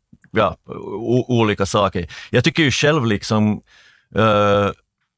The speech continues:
att det finns väldigt såna stämningsfyllda, vad heter det, psalmer som är skrivna liksom av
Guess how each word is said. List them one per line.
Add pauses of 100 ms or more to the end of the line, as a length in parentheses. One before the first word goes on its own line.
(560)
att
det
finns
väldigt
såna
stämningsfyllda,
vad
heter
det,
psalmer
som
är
skrivna
liksom
av